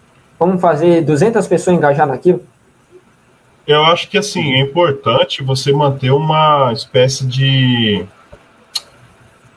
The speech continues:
Speaker 2: como é que eu posso dizer? Ter um, um conteúdo focado, ter, ter aquele público que, que te acompanha por causa daquele conteúdo. Igual, eu,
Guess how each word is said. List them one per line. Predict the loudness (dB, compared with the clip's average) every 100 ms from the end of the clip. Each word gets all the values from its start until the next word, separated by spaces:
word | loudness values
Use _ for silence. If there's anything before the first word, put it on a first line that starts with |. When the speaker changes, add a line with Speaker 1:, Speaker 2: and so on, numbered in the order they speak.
| _ _ _ _ _ -4
Speaker 2:
como | -2
é |
que | -2
eu | -2
posso | -2 -4
dizer? | -6 -6 -8 -12 _ -20 _ 0
Ter | 2
um, | 6 4
um | 6
conteúdo | 4 2 0 -2
focado, | -2 -4 -2 0 0 0 -4 -16 _ _ -20 -20 _ _
ter, | -8 -6 -4
ter | -2 -2
aquele | 0 -2
público | -2 -4 -4 -6 -10
que, | -8 -8 -6
que | -4 -2
te | 0
acompanha | 0 2 -2 0 0 0
por | -2 0
causa | 0 0
daquele | -4 -6
conteúdo. | -6 -6 -4 -2
Igual, | 2 2 0 0
eu, | 2 4 4 2 0 -2